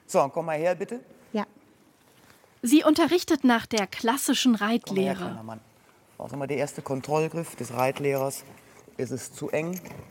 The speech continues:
Speaker 1: Wie guckt das Pferd aus den Augen?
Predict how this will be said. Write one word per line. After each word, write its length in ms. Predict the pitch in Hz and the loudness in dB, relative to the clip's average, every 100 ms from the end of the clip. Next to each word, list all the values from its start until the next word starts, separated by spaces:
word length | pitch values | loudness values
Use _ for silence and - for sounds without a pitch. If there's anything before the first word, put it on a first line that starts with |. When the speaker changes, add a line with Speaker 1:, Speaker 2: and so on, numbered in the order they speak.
| - - - - - - - - - - - - | -20 -20 -20 -20 -20 -20 -20 -20 -20 -20 -16 -14
Speaker 1:
Wie 80 | |
guckt 260 | - 180 - | -8 -6 -2
das 180 | 156 - | -4 -2
Pferd 220 | 156 143 | -2 0
aus 140 | 131 | 0
den 120 | 127 - | 0 2
Augen? 440 | 143 156 175 | 2 2 -2